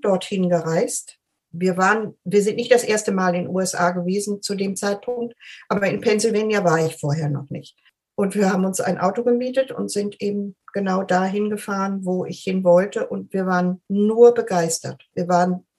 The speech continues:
so fasziniert von dem allen. Ich bin wieder nach Hause gekommen und hab meiner Freundin gesagt,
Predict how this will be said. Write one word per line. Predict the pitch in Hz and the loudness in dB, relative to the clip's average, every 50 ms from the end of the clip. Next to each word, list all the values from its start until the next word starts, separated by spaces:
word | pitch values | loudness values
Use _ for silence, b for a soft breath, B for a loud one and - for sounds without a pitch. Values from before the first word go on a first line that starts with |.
| _ _ _ _ _ _ - | _ _ _ _ _ _ -12
so | 175 165 202 233 | -4 2 4 4
fasziniert | 240 240 - - 254 247 247 - - - 226 208 208 214 226 233 226 - | 4 4 2 0 0 2 2 0 -2 -2 -2 -2 0 2 0 0 0 -2
von | - 170 165 170 | -2 -2 -2 -2
dem | 170 170 165 160 | -2 -2 -4 -4
allen. | - 170 160 160 165 190 240 247 - _ _ _ _ _ | -4 -4 -2 -2 -2 -2 -4 -6 -12 _ _ _ _ _
Ich | - 196 | -4 0
bin | - 226 214 | 2 2 2
wieder | 214 208 208 | 2 2 2
nach | 202 202 190 190 | 2 0 0 0
Hause | 202 202 220 214 233 240 | -2 -2 -2 -2 -2 0
gekommen | 240 240 247 - 254 240 247 254 254 - _ _ _ _ _ _ _ - | 0 0 -2 0 0 0 0 -2 -4 -12 _ _ _ _ _ _ _ -6
und | - 214 208 | -4 -2 0
hab | 214 202 208 - _ - | 0 -2 -2 -6 _ -4
meiner | - 208 202 196 190 | -2 -2 -2 -2 -4
Freundin | - 202 214 214 220 220 214 | -4 -4 -4 -2 -2 -2 -2
gesagt, | 208 208 196 208 202 202 - | -2 -2 0 -2 -4 -4 -6